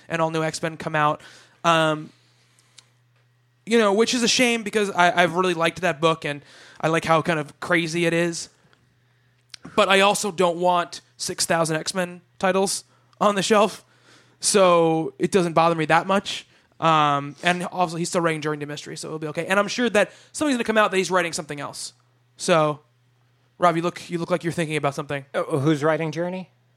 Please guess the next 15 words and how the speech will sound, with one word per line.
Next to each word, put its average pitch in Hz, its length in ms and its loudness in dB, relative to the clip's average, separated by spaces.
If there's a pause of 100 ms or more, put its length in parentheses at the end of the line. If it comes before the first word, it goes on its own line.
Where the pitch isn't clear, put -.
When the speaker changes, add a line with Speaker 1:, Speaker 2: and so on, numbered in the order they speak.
(200)
Speaker 1:
I 160 40 -6
said 170 120 -6
Journey 180 180 -4
into 160 120 -8
Mystery. 156 420 -8
Speaker 2:
Uh, 196 240 -8
who's 143 220 -2
writing 151 240 -4
it? 180 40 -10
Speaker 1:
Kieran 175 300 -2
Gillen? 185 300 -2 (340)
Speaker 2:
No, 147 360 -8
I 147 140 -10
thought - 440 -8
that's - 340 -12